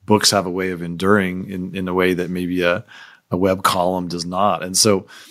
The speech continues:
people wanted to talk to me. They wanted, they wanted to try and impress upon me their point of view, but a lot of them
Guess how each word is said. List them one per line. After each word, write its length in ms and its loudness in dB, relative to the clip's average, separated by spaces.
people 240 6
wanted 320 6
to 80 -2
talk 200 4
to 80 -4
me. 120 2
They 140 4
wanted, 580 -4
they 100 0
wanted 400 0
to 100 -6
try 320 2
and 260 -8
impress 500 0
upon 360 -2
me 180 -4
their 160 2
point 280 0
of 80 -2
view, 440 2
but 320 4
a 60 -4
lot 200 4
of 60 0
them 180 -4